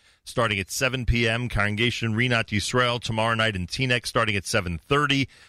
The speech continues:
Uh, we mentioned that for Shabbat, he's in, uh, Cleveland with the Fuchs Mizrahi School at the Community Shabbaton.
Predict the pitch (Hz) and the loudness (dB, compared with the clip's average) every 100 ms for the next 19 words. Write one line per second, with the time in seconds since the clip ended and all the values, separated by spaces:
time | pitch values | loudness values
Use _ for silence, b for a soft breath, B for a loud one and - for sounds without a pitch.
0 | B 98 98 107 120 123 120 101 113 104 | B 0 2 2 2 0 0 0 0 0
1 | 104 95 117 113 113 92 98 95 85 - | 0 2 0 2 0 0 0 0 -2 -2
2 | 156 165 151 127 - - 117 - 95 120 | -2 0 0 0 -2 -2 -4 -2 0 0
3 | 120 120 110 - 117 110 90 113 117 104 | 0 -2 -4 -2 0 0 -4 -4 -2 -4
4 | - 107 101 - 107 104 | 0 0 0 0 0 0